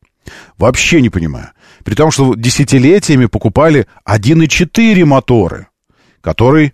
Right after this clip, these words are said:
меньше, чем полтора литра. Вы вообще в курсе, что один и пять — это больше, чем один и четыре? Может, вы не в курсе?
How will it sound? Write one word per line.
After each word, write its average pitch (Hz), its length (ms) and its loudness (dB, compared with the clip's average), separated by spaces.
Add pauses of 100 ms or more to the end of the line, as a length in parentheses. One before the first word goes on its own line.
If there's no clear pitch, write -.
(320)
меньше, 147 840 0
чем 120 220 -2
полтора 104 420 0
литра. 78 320 -6
Вы 95 120 0
вообще 147 260 0
в - 60 -4
курсе, 226 340 -2
что 127 260 -2 (160)
один 123 320 0
и 131 60 2
пять — 196 260 0
это 147 160 0
больше, 143 340 0
чем 98 200 -4
один 95 240 -4
и - 20 -6
четыре? - 480 -12 (340)
Может, 90 200 -6
вы 120 100 2
не 143 80 4
в 151 80 -2
курсе? - 460 -2